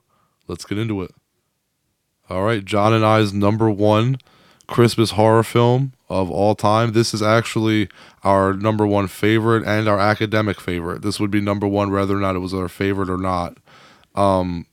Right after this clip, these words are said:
it was favorite list or not, I mean. Uh, Bob Clark's Black Christmas from nineteen seventy-four.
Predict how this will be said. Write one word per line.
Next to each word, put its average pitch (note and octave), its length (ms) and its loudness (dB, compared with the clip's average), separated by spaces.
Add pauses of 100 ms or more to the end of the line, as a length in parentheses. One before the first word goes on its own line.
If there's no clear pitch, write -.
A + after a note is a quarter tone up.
(160)
it G2+ 80 -2
was G2+ 180 0
favorite F#2+ 320 -2
list F#2 240 -6
or F#2 80 -4
not, F2+ 180 -2
I F2 80 -2
mean. E2+ 300 -6 (520)
Uh, E2+ 440 -2
Bob G2+ 340 0
Clark's G2 440 0
Black G2 300 0
Christmas F#2 400 -4
from F#2+ 160 -6
nineteen F#2+ 340 -4
seventy-four. F2 840 -4